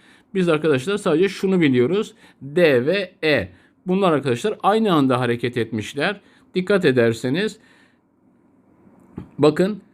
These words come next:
bisiklet ve motosiklet hareket ettikten üç saat sonra bunlar buluşuyorlar. Şimdi D'den arkadaşlar hareket eden hangisiydi?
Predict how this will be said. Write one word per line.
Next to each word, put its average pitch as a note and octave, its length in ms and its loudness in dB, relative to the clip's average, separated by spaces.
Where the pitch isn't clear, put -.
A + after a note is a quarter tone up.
bisiklet F3 600 0
ve D#3 100 4
motosiklet D#3+ 800 -2
hareket E3+ 520 -2
ettikten F#3+ 600 -2
üç A3+ 200 -2
saat C#3 380 0
sonra G3 640 -2
bunlar G3 420 0
buluşuyorlar. F#3 680 0
Şimdi C#3+ 480 -2
D'den F3+ 560 2
arkadaşlar D#3 680 -4
hareket F3 500 2
eden D3 260 0
hangisiydi? D#3+ 960 -2